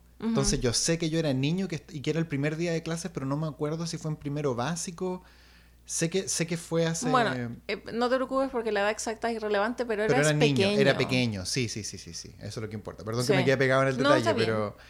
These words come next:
Speaker 2: era niño.
Speaker 1: Era para que no te preocuparas de buscar la edad
Speaker 2: Gracias, es que
Speaker 1: exacta.
Speaker 2: me confundí porque dije, "Sí, en el kinder no,
Speaker 1: <laughs>
Speaker 2: primero". Bueno, la cosa es que era muy chico.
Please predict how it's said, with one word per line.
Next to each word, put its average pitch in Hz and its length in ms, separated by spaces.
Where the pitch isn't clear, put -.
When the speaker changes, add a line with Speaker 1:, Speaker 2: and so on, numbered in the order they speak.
Speaker 2:
era 117 180
niño. 107 160
Speaker 1:
Era 247 80
para 254 140
que 226 60
no 226 80
te 247 80
preocuparas 220 580
de 214 180
buscar 208 320
la 214 180
edad 196 260
Speaker 2:
Gracias, - 180
es - 180
que 127 140
Speaker 1:
exacta. 147 220
Speaker 2:
me 147 100
confundí 143 460
porque 127 240
dije, 135 260
"Sí, 165 240
en - 80
el - 80
kinder 196 520
no, 180 120
Speaker 1:
<laughs> 196 120
Speaker 2:
primero". 143 360
Bueno, 156 200
la 147 100
cosa 196 180
es - 20
que 175 80
era 143 80
muy 147 240
chico. - 300